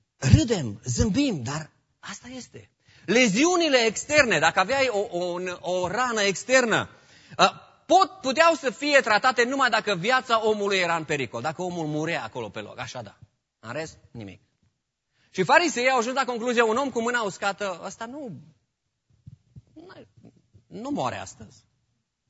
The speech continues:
Și atunci, lasă-l în pace. Lasă-l în pace. Privim la el, „Oh, ăsta, știi, noi facem, ăsta n-are așa mare nevoie, e ok, ăla, ăla, altul are nevoie, mai, mai poate să mai aștepte.” Interesele noastre sunt mai importante decât nevoile altora.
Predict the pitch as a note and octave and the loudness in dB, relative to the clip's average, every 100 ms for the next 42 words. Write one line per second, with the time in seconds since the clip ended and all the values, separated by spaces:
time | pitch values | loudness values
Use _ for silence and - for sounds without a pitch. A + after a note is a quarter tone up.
0 | _ - _ _ _ _ _ _ - A#3+ | _ -20 _ _ _ _ _ _ -8 -4
1 | D4 C4+ - _ - C#4 G#4+ F#4 D#4+ D#4+ | -4 -6 -12 _ -6 -4 -2 -4 0 0
2 | - F#3 - _ _ _ _ _ _ _ | -2 -10 -14 _ _ _ _ _ _ _
3 | _ _ - - C4+ B3+ A#3 - D#3 _ | _ _ -16 -16 -14 -18 -18 -20 -20 _
4 | _ _ _ _ _ _ _ _ _ _ | _ _ _ _ _ _ _ _ _ _
5 | A2+ F#3 G3+ E3+ D#3+ F3 A3+ B3 A#3 A#3+ | -16 -14 -12 -12 -12 -8 -6 -6 -8 -12
6 | A3+ _ - - F#3+ F#3+ F#3 F#3+ D#3 D3 | -18 _ -20 -14 -12 -10 -10 -10 -10 -14
7 | F3+ - B3+ C4+ G#3+ F3 D#3 C3+ B2 G#2+ | -14 -14 -10 -10 -8 -8 -8 -8 -10 -10
8 | G2+ F#2+ A2+ F#3+ E3+ F#3+ E3 A3 G3+ D#3+ | -12 -14 -14 -14 -16 -18 -18 -18 -16 -18
9 | A2 A#2+ D3+ D#3 C#3+ - - - D#3 E3+ | -20 -18 -16 -14 -16 -18 -20 -16 -14 -14
10 | D3 B2+ B2 A#2+ B2 B2+ B2 B2+ C#3+ D3 | -14 -16 -16 -20 -20 -20 -20 -18 -16 -14
11 | D3+ C3 C3+ C#3 - - - D3+ _ _ | -14 -14 -14 -16 -16 -20 -20 -20 _ _
12 | _ _ _ _ _ _ _ _ _ - | _ _ _ _ _ _ _ _ _ -20
13 | _ _ _ _ _ C#3 B2+ C3+ F3 F#3+ | _ _ _ _ _ -10 -4 -4 -6 -8
14 | E3 D3+ - C3+ B2 A2+ A2+ C3 B2+ A#2 | -10 -12 -12 -12 -12 -10 -10 -8 -8 -10
15 | A#2+ A2 G2+ G#2+ G#2 F#2+ F#2 G2 F2 | -8 -8 -6 -6 -6 -8 -10 -12 -16